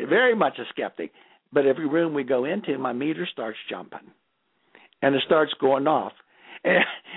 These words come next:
and then eventually we go into a room, and, and, and Chip starts getting these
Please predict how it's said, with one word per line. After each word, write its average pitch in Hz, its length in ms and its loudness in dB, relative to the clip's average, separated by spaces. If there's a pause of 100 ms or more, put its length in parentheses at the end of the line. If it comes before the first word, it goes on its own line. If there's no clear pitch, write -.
(120)
and 220 280 4
then 233 200 2
eventually 214 800 2 (400)
we 214 140 4
go 226 200 2
into 226 260 2
a 208 60 4
room, 240 280 2
and, 202 80 0 (340)
and, 202 160 2 (480)
and 196 220 2 (120)
Chip 269 240 4
starts 220 320 2
getting 214 280 0
these 208 160 0